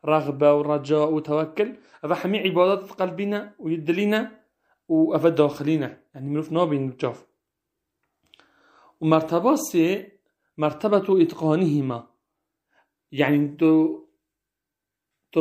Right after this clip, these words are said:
رابی وان هەردوو مەرتەبەت ئیکی و یا ئیکی و یا دوێ کو ئیسلام و ئیمانە، ئەپ مکومی بکی بژنەوێ ئیحسان. یعنی مکومکردنا وان هەردوو مەرتەبەت ئیکی و دوێ بژنێ ئیحسان.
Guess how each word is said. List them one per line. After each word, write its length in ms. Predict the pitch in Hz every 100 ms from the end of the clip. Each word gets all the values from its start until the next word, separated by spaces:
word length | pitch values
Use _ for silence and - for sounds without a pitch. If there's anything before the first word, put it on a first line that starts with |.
| 185
رابی 280 | 233 185 165 175
وان 160 | 247 170
هەردوو 480 | 185 156 165 160 - -
مەرتەبەت 420 | 160 156 156 180 185
ئیکی 220 | 170 165
و 40 | 226
یا 120 | 208 180
ئیکی 180 | 170 233
و 40 | 185
یا 60 | 139
دوێ 180 | 139 147 147
کو 60 | 165
ئیسلام 280 | 165 196 214
و 40 | 170
ئیمانە، 360 | 151 139 135 170 190 _ _ _ -
ئەپ 120 | 165 160
مکومی 360 | 156 165 175 190
بکی 260 | 147 143 170 214 156
بژنەوێ 380 | 143 139 135 170
ئیحسان. 380 | 190 - 143 120 - _ _ _ _ _ _ _ _ _ _ _ _ _ _
یعنی 180 | 139 135 143
مکومکردنا 540 | 139 143 139 202 190 160 143
وان 120 | 147
هەردوو 240 | 208 196 185
مەرتەبەت 360 | 165 165 156 156
ئیکی 220 | 156 160
و 120 | 226 156
دوێ 220 | 143 151 202 - _ _ _ - 131
بژنێ 320 | 135 131 175 190 -
ئیحسان. 420 | 160 - - 135